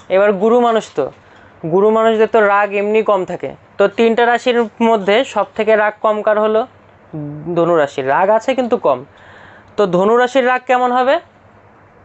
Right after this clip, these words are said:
যখন ওই রেগে যাবে তখন হয়তো একটু উল্টাপাল্টা বলে দেবে, কিন্তু এরপরে কি হবে? এরপরে সে আবার বোঝাবেও, কারণ গুরুর একটা চরিত্র আছে,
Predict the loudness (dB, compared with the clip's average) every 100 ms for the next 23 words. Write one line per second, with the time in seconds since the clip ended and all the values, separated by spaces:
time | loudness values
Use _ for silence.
0 | -16 -2 -2 0 0 2 2 0 2 2
1 | 2 0 -2 -2 -4 -2 -2 2 2 2
2 | 2 0 0 0 0 2 2 0 -2 -8
3 | -2 0 2 2 2 -4 -20 -20 -20 -12
4 | 0 0 2 0 0 0 0 0 0 -4
5 | _ -20 -6 -2 0 0 0 -2 -2 2
6 | 2 2 2 2 2 2 2 0 -2 0
7 | 2 0 -4 _ -20 -20 _ -8 -2 0
8 | 2 4 2 0 -2 -2 2 0 0 0
9 | 0 0 -4 -16